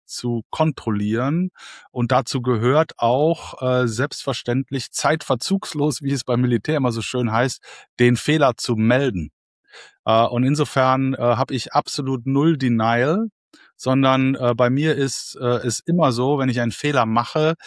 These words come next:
dann drücke ich innerlich, gedanklich immer noch auf den grünen Knopf und sage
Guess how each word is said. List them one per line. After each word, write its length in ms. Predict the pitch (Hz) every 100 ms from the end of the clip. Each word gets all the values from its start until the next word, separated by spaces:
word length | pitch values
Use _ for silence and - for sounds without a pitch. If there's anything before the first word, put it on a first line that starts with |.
| - -
dann 180 | 123 123
drücke 240 | 139 151
ich 240 | 151 - -
innerlich, 460 | 156 160 143 131
gedanklich 460 | - 120 135 139 123
immer 160 | 135 151
noch 160 | 139
auf 160 | 127 127
den 100 | 123
grünen 340 | - 147 143
Knopf 340 | - 131 139 131
und 100 | 117
sage 520 | 120 123 123 123